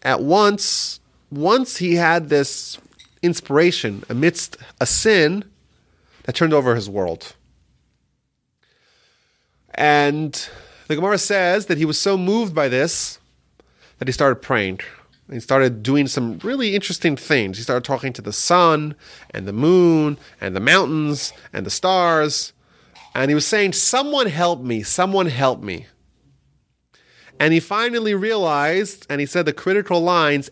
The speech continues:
"Ein hadavar talui ela bi." The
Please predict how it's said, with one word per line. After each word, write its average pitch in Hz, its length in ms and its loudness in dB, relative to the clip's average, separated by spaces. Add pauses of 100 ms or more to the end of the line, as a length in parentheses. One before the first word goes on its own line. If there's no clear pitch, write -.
(100)
"Ein 208 480 2 (280)
hadavar 160 800 2 (200)
talui 151 640 0 (220)
ela 131 540 2 (180)
bi." 110 680 -4 (680)
The 135 140 -6